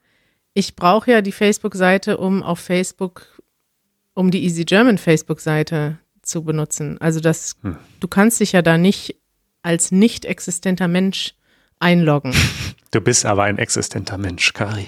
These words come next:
Speaker 1: Ja, das heißt, ich kann nur unsere Easy German Seite verwalten, wenn ich dort mit meinem privaten Profil reingehe und das private Profil funktioniert nur mit einer Telefonnummer.
Speaker 2: Und
Speaker 1: Also
Speaker 2: können wir die Easy German Seite nicht auch löschen?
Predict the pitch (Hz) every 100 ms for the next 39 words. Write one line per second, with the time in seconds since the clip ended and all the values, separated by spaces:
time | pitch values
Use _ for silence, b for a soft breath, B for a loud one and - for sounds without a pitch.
0 | - 262 180 151 165 196 196 233 - -
1 | - - - 226 214 214 269 277 214 208
2 | 196 214 196 190 180 196 220 220 220 226
3 | 233 214 220 226 240 185 226 240 - 196
4 | 214 - - - 196 202 185 185 185 -
5 | 185 180 233 254 - 233 262 269 165 165
6 | 165 165 185 240 - 214 202 - - 175
7 | 175 214 240 208 - 220 208 185 196 185
8 | 170 196 226 - 220 240 233 - 294 175
9 | 151 143 123 113 120 120 127 139 123 113
10 | 110 110 110 107 104 101 101 - 92 -
11 | 95 87 98